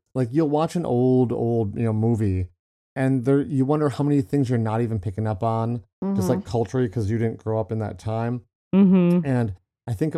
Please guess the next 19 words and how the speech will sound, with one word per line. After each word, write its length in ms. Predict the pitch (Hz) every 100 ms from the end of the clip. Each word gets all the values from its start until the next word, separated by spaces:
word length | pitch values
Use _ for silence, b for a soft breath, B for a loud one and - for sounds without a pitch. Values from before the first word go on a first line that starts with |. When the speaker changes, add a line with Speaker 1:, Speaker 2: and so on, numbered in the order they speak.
| -
Speaker 1:
I 120 | 131
was 200 | 127 139
just, 180 | 131 123
just 300 | 127 - -
popped 180 | 147 143
in 40 |
my 100 | 131
head 180 | 123 117
was 200 | 113 98
the 60 |
movie 260 | 120 131 120
Ferris 340 | 107 123 120
Bueller's 340 | 95 113 107 98
Day 160 | 107
Off, 320 | 104 101 92 -
which 100 | 113
is 120 | 95
just 180 | 95
a 80 | 113